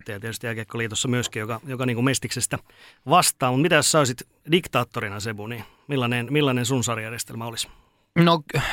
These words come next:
Speaker 2: kyllä mä näkisin sen, sen, että se olisi neljätoista ja neljätoista. Että yksi pois liigasta,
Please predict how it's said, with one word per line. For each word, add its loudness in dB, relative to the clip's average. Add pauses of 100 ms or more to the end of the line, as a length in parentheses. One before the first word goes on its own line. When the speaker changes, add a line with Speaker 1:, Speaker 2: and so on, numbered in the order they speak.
(180)
Speaker 2:
kyllä 8
mä 6
näkisin 6
sen, 6 (120)
sen, 8
että 4
se 6
olisi 6
neljätoista 6 (120)
ja 0
neljätoista. -2 (600)
Että 2 (420)
yksi 4
pois 6
liigasta, 6